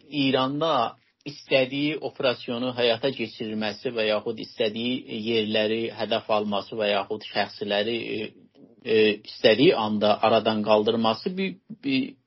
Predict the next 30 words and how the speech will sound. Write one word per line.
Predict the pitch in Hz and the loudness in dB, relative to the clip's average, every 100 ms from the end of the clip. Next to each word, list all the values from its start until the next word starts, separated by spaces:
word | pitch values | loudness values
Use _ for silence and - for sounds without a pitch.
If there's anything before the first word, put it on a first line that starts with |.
| _ _ _ - | _ _ _ 2
bir | 202 | 4
çox | - 247 - | 6 2 2
sorular | - - 165 160 175 131 | 0 6 8 8 8 6
ortaya | 110 113 107 117 104 | 4 0 0 2 2
çıxardı | 104 - 101 92 95 | 0 0 2 2 -4
ki, | - 101 - - - - _ | -6 -8 -8 -16 -20 -20 _
n-, | - 110 123 - | -6 -4 -4 -4
e, | 113 107 107 | 2 4 2
nə | 107 139 151 | 4 4 4
cür | 147 | 2
olur? | 156 98 85 - _ | 0 0 -2 -10 _
Yəni | - 160 185 180 | -6 -2 -2 0
bir, | 202 160 - - - | -2 -2 -10 -18 -4
bir | 185 185 | 0 6
cavab | 170 160 160 - | 6 8 4 4
bu | 160 | 6
ola | 156 147 | 8 8
bilər | 143 147 139 | 6 6 4
ki, | - 151 143 143 | 0 -2 -2 0
İranın | 139 139 143 147 151 147 - _ _ | 2 4 4 2 0 -2 -12 _ _
istihbaratında, | 139 - 135 139 131 127 120 143 123 123 127 127 - | -18 -6 -2 6 6 6 2 0 0 4 6 6 2
ə, | 117 110 113 110 - _ _ - | 0 0 0 -4 -8 _ _ -18
İsrailin | - - 123 117 120 120 | -6 6 8 8 4 0
casusları | - 113 104 113 - 123 139 | 4 6 6 0 2 6 6
var | 147 147 156 - _ _ _ _ | 6 4 2 -2 _ _ _ _
və | 175 196 - | 2 2 4
bunun | 202 226 226 175 | 2 4 0 -6
xaricində | - 170 165 147 151 151 151 156 160 - - _ _ _ | 4 6 6 4 2 4 6 8 6 0 -20 _ _ _
bəlkə | - 156 170 190 | 6 6 6 4
də, | 147 | 6